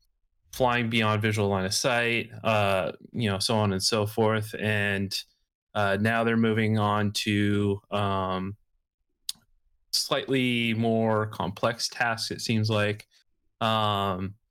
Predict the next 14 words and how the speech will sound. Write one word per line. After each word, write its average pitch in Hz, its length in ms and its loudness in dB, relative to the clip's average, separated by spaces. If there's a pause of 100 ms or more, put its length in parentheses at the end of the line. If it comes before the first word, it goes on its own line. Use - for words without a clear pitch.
(640)
so 117 640 0
we're 117 140 0
talking 113 400 2
about, 107 540 0
uh, 101 640 0 (260)
beyond 127 340 0
visual 127 300 0
line 113 180 2
of 95 80 -4
sight 131 400 0
with 110 200 -2
onboard 110 400 2
electronics, 110 960 0
um, 101 640 -2